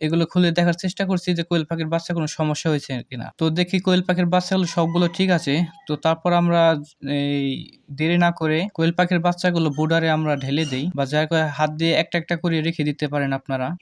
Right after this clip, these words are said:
আমরা যেহেতু এ গ্রেডের বাচ্চা আনছি, তাই কোয়েল পাখির বাচ্চাগুলো ছেড়ে দেওয়ার সাথে সাথে দিয়ে দৌড়াদৌড়ি শুরু করেছে। তো তারপর আমরা প্রায় আধা ঘন্টা পরে কোয়েল পাখিগুলোকে পানি দেবো।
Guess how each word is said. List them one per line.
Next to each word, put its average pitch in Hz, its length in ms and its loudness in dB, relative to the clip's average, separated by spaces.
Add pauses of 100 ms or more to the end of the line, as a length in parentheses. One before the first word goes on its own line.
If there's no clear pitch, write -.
(100)
আমরা 175 260 4
যেহেতু 196 340 2
এ 190 120 4
গ্রেডের 170 340 2
বাচ্চা 175 340 2
আনছি, 139 280 -2
তাই 143 160 -2
কোয়েল 180 260 2
পাখির 180 280 0
বাচ্চাগুলো 175 500 2
ছেড়ে 185 260 0
দেওয়ার 185 160 2
সাথে 185 280 0
সাথে 170 260 0
দিয়ে 165 160 0
দৌড়াদৌড়ি 175 440 2
শুরু 180 240 -2
করেছে। 156 360 -2 (240)
তো 165 100 0
তারপর 185 300 4
আমরা 202 280 4
প্রায় 190 260 4
আধা 180 220 4
ঘন্টা 185 240 4
পরে 180 220 2
কোয়েল 175 240 0
পাখিগুলোকে 170 640 0
পানি 165 300 2
দেবো। 151 320 -2